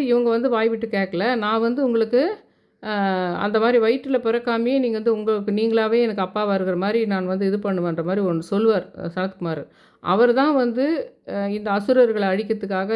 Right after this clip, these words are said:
இவரு, அ, இவர் சிவன் வந்து நெற்றிக்க-, தன்னுடைய நெற்றிக்கண்லேருந்து, அ, அந்த சக்தியா முருகனை வந்து வர வச்சு, அவருக்கு அந்த ஜென்மத்துல, அடுத்த ஜென்மத்துல அந்த சனத்குமாரர் தான் இவருக்கு வந்து முருகரா பிறகுறாரு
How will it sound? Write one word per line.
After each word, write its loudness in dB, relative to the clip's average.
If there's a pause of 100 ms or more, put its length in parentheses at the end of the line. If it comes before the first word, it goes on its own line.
இவரு, 0 (440)
அ, -4 (260)
இவர் -2
சிவன் 0
வந்து 0
நெற்றிக்க-, -2 (300)
தன்னுடைய 0 (480)
நெற்றிக்கண்லேருந்து, 2 (560)
அ, -4 (200)
அந்த 0
சக்தியா 0
முருகனை 2
வந்து 0
வர 0
வச்சு, -2 (240)
அவருக்கு 0 (240)
அந்த -2
ஜென்மத்துல, -2
அடுத்த -2
ஜென்மத்துல 0
அந்த -2
சனத்குமாரர் -2
தான் 0
இவருக்கு 0
வந்து 0
முருகரா 0
பிறகுறாரு 0